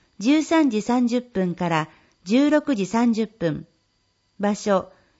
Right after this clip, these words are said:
横須賀市総合福祉会館。問い合わせ、電話、零四六七二二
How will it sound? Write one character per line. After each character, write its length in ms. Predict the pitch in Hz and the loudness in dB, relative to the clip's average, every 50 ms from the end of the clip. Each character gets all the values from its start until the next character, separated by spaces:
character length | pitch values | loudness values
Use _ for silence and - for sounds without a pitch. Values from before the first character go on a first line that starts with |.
| _ _ _ _ | _ _ _ _
横 260 | - 226 240 240 302 | 2 2 4 4 4
須 200 | 311 294 - - | 2 2 0 -2
賀 120 | - 285 262 | -2 -2 -2
市 360 | - - 202 190 - - - - | -2 -4 -4 -4 -4 -4 -10 -6
総 300 | - 247 262 285 302 285 | 2 4 6 6 6 4
合 260 | 285 302 294 285 277 | 4 2 4 4 2
福 200 | - - - 285 | 0 -2 -2 -2
祉 180 | 269 - - - | -2 -2 -4 -2
会 220 | 262 247 226 202 | 0 0 0 0
館。 340 | - 180 160 147 156 185 185 _ _ _ _ _ _ _ _ _ _ _ _ _ _ _ _ | -2 -4 -4 -4 -6 -8 -14 _ _ _ _ _ _ _ _ _ _ _ _ _ _ _ _
問 240 | - 247 269 294 285 | 4 6 6 6 6
い 60 | 269 | 4
合 80 | 262 247 | 2 2
わ 140 | 240 233 226 | 0 -2 -2
せ、 380 | - 233 208 196 190 - - _ _ _ _ _ | -2 -2 -2 -2 -2 -6 -14 _ _ _ _ _
電 300 | 180 185 220 226 214 208 | -2 0 0 2 2 0
話、 240 | 196 190 190 - - - _ _ _ _ _ _ _ _ | 0 0 0 -2 -4 -10 _ _ _ _ _ _ _ _
零 320 | 196 196 262 294 320 330 320 | 2 4 4 4 6 4 4
四 280 | 330 320 311 262 214 | 4 2 2 2 2
六 280 | 180 190 190 - 220 220 | 0 0 0 0 0 0
七 320 | 214 202 190 170 156 - - _ _ _ _ _ _ _ _ _ | 2 0 0 -2 -4 -6 -10 _ _ _ _ _ _ _ _ _
二 300 | 214 233 269 285 285 277 | 2 2 4 4 4 4
二 400 | 262 262 254 233 185 151 - | 4 2 2 0 0 -4 -6